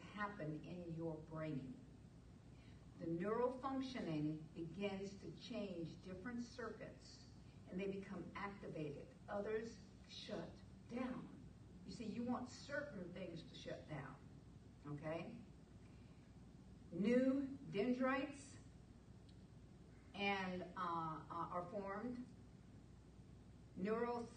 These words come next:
uh, uh, synapses, connections, new synapse connections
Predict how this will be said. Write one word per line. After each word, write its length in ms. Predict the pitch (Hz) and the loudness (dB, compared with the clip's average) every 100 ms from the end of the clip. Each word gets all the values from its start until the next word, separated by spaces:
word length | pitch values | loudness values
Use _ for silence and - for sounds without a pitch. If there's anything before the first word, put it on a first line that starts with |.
| - | -2
uh, 20 | 190 175 175 175 | 0 2 0 0
uh, 60 | 170 160 - | 0 0 0
synapses, 840 | 233 226 247 240 - 254 254 - - - | 4 6 6 6 6 6 8 4 -4 -4
connections, 800 | 208 226 247 - 254 262 262 - | 2 4 2 0 2 4 4 2
new 160 | 220 233 | 2 4
synapse 440 | 247 220 208 - - | 4 4 4 2 -2
connections 640 | 226 214 - 226 220 220 | 0 0 -2 -4 -4 -4